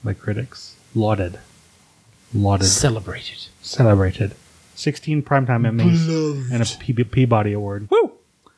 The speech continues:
Speaker 1: Uh, Breaking Bad. Yeah.
Speaker 2: Our number one show, Mad Men.
Speaker 3: So, Bra-, so it's an interesting thing to think about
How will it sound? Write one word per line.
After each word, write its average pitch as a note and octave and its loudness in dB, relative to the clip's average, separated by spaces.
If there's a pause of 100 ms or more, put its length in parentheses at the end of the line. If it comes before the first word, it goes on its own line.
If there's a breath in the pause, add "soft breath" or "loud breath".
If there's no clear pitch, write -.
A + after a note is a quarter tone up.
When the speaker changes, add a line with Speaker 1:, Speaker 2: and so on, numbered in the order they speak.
(180)
Speaker 1:
Uh, G2+ -4
Breaking A#2 2
Bad. A2+ 0 (500)
Yeah. G2+ -12 (180)
Speaker 2:
Our A2 -8
number F2 -6
one G2 -6
show, - -12 (320)
Mad F#2+ -10
Men. - -20 (120)
Speaker 3:
So, - 2
Bra-, F3 -6
so G#3 -2
it's G#3+ -2
an G3+ 0
interesting G#3 -4
thing E3+ -2
to D3+ -2
think D#3+ -4
about C3+ 2